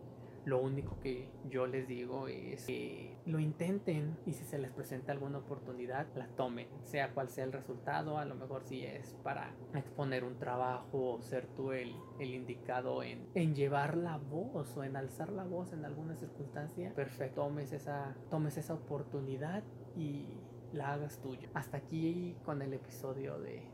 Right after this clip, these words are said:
de hoy, espero y les haya gustado y en otros episodios me gustaría seguirles contando acerca de mis anécdotas y acerca de mis aventuras por medio de,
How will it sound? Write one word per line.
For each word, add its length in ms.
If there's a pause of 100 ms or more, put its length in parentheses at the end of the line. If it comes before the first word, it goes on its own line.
(100)
de 120
hoy, 240
espero 280
y 40
les 180
haya 180
gustado 500
y 120
en 200
otros 340
episodios 480
me 100
gustaría 420
seguirles 420
contando 560
acerca 460
de 100
mis 320
anécdotas 680
y 40
acerca 380
de 100
mis 320
aventuras 800
por 200
medio 380
de, 320